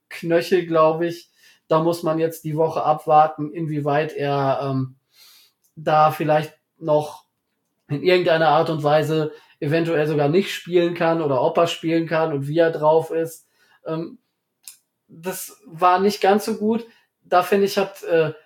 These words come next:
hat Tua auch die richtige Reaktion gezeigt, sei es in Verbindung mit dem Playcalling oder, äh, alleine. Er konnte, ähm, Cedric Wilson und vor allen Dingen auch unseren Tight End, äh, Durham Smythe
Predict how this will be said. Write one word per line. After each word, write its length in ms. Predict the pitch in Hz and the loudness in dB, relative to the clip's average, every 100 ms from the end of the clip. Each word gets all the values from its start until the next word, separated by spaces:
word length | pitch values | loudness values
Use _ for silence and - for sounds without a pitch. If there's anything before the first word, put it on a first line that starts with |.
| _ | _
hat 220 | 165 170 - | -4 -4 -4
Tua 240 | 247 226 | 0 2
auch 200 | 165 170 | 4 0
die 100 | 180 | -2
richtige 420 | 170 180 175 160 | -4 -4 -6 -4
Reaktion 540 | 160 160 156 175 175 196 | 0 0 0 -2 0 0
gezeigt, 540 | 196 185 185 185 - _ _ - | 0 2 2 0 -6 _ _ -10
sei 300 | 135 151 170 | 0 4 4
es 140 | 170 | 2
in 120 | 180 | -4
Verbindung 440 | 165 160 160 165 160 | -4 -2 0 0 -2
mit 140 | 156 | -2
dem 120 | 160 | -4
Playcalling 640 | 143 156 160 165 160 160 156 | -2 -2 0 0 0 -2 -4
oder, 460 | 151 147 139 135 147 | -4 -2 -2 -4 -4
äh, 280 | 139 131 143 | -4 -2 0
alleine. 580 | 143 160 185 190 190 - _ _ _ | 2 2 2 0 -2 -10 _ _ _
Er 160 | 170 165 | -6 -2
konnte, 640 | 208 208 208 190 180 165 165 | 2 2 4 4 4 2 -2
ähm, 260 | 160 156 - _ _ - | -6 -6 -12 _ _ -2
Cedric 400 | 202 190 190 165 | 2 4 2 4
Wilson 340 | 185 196 185 | 4 4 0
und 140 | 175 | -4
vor 240 | 170 170 147 | 0 2 4
allen 140 | 170 | 2
Dingen 160 | 180 170 | 2 0
auch 160 | 160 | -2
unseren 300 | 165 165 156 | -2 -2 -2
Tight 320 | 147 170 190 196 | -2 0 2 4
End, 320 | 190 190 190 | 2 0 -2
äh, 220 | 151 151 | 0 0
Durham 260 | 160 156 151 | 2 0 -2
Smythe 440 | 147 147 185 202 | -4 0 0 0